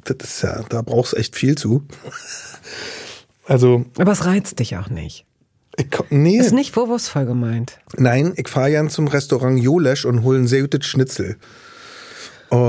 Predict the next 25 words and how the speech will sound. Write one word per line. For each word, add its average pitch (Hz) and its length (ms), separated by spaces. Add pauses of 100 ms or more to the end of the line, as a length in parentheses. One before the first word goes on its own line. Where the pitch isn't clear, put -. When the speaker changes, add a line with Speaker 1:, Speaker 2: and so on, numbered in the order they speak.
Speaker 1:
oder 123 360
gibt, 131 200
da 123 60
gibt's 120 260
einen 123 140
neuen 113 300
Veggie-Burger, 151 600
den 143 180
ich 135 120
super 139 240
finde. 139 480
Oder 117 220
ich 104 160
hol 110 120
Sushi. 151 640 (560)
Ich 156 140
bin 190 240
der, 151 380
ich 139 140
bin 165 280
Lieferando 156 540
bei 87 200
uns. 90 300 (280)
Speaker 2:
Verstehe. 147 500 (380)
Speaker 1:
Ja. 127 140